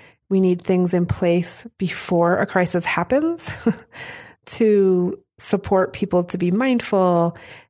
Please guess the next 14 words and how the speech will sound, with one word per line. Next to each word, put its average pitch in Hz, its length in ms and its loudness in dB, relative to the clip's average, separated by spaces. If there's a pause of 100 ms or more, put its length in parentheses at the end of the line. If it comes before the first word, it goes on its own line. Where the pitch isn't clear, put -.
and, 180 560 -2 (260)
uh, 180 180 0
adopt 180 440 0
peaceful 247 380 0
behaviors 180 760 2
rather 185 340 2
than 175 460 0 (340)
fear-based 202 720 0
behaviors. 180 680 0 (420)
So 202 440 0 (240)
this - 260 -2
is 165 100 -2
a 214 80 4
little 180 500 2